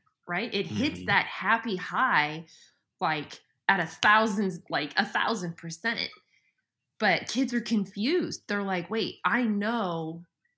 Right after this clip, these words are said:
Speaker 1: whether you're raised Christian or not, like, I don't care. The second you see that, you know, like, 'Ooh, that's, maybe I shouldn't be looking at that.'" But the other side of our brain's like, "Ooh, but we like it.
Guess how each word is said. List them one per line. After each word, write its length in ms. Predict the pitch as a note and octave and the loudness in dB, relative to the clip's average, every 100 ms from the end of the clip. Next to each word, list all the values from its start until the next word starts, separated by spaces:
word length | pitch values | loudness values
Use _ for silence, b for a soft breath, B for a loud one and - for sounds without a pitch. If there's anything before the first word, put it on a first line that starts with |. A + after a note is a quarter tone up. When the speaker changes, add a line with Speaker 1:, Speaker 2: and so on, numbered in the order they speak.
| _ | _
Speaker 1:
whether 340 | - A#3 C4+ B3 | -2 0 2 2
you're 280 | F3+ A3+ | 0 0
raised 380 | F#3 F#3+ G#3 - | 0 0 0 -4
Christian 400 | G#3 F#3+ - G3 | -4 -4 -4 -2
or 100 | E3 | -2
not, 260 | D3 D3+ - | -4 -6 -4
like, 160 | D#3+ - | -2 2
I 120 | F#3+ | 2
don't 120 | F3+ | 0
care. 200 | F#3 E3 | -4 -6
The 80 | D#3+ | -6
second 380 | E3+ G#3+ G#3+ A3 | -4 -4 -2 -2
you 100 | G3 | -2
see 220 | F3 F#3 | -4 -2
that, 220 | E3+ D3+ | 0 0
you 240 | E3+ F#3+ F#3 | 0 -2 -2
know, 280 | D#3+ E3+ D3+ | -2 -2 -4
like, 220 | C#3 C#3 - | -4 -6 -4
'Ooh, 360 | D4 G#3+ B2 - _ _ - | -2 -2 -4 -10 _ _ -8
that's, 480 | - D#4 - - - _ _ _ _ | -6 -6 -10 -14 -18 _ _ _ _
maybe 220 | - D#4 F#4+ | -10 -6 -4
I 80 | |
shouldn't 280 | - - D4+ | -4 -4 -6
be 80 | C4+ | -6
looking 260 | C#4 - G#3 | -8 -4 -4
at 140 | E3+ | -2
that.'" 280 | C#3+ B2+ - - B B B B _ _ _ - | 0 0 -2 -8 B B B B _ _ _ -8
But 140 | E3+ | -2
the 80 | D#3+ | 0
other 200 | A#3 D4 | 2 2
side 300 | - G3 F3+ | 2 2 2
of 80 | F#3 | 2
our 120 | E3+ E3+ | -2 -2
brain's 340 | E3+ E3 D#3+ | -2 -2 -4
like, 200 | C#3+ B2+ | -4 -4
"Ooh, 360 | C#3+ F3+ D#3 B2 | -2 -2 -2 -4
but 160 | C3+ - | -8 -6
we 140 | D3+ | -6
like 360 | C3 G#2 D3 - | -4 -2 -2 -4
it. 260 | - - | -8 -8